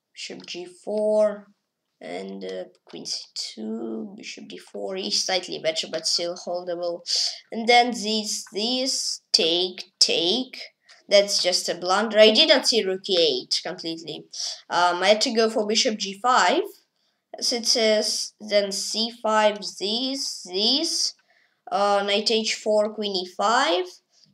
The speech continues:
In here, bishop E six or queen E seven. What? It's super weird.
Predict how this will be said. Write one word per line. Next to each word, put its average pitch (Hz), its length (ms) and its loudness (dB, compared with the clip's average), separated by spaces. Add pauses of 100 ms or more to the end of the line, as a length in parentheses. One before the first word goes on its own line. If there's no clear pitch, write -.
(140)
In 202 180 -6
here, 208 520 0
bishop 220 400 -4
E 190 160 -10
six - 800 -6
or 180 120 -8
queen - 320 -14
E 175 60 -10
seven. 240 760 -10 (920)
What? 320 440 -12
It's - 320 -12 (140)
super 269 520 -8
weird. 208 560 -10